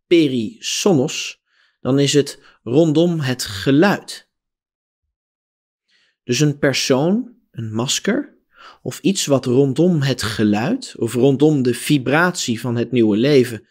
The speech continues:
zich afspeelt, wordt aangegeven.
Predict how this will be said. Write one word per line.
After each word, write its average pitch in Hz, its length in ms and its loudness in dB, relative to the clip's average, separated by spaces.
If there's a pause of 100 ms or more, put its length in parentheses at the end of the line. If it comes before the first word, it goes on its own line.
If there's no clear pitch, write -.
(260)
zich - 320 0
afspeelt, 90 580 -2 (300)
wordt 143 440 0 (300)
aangegeven. 151 1080 -2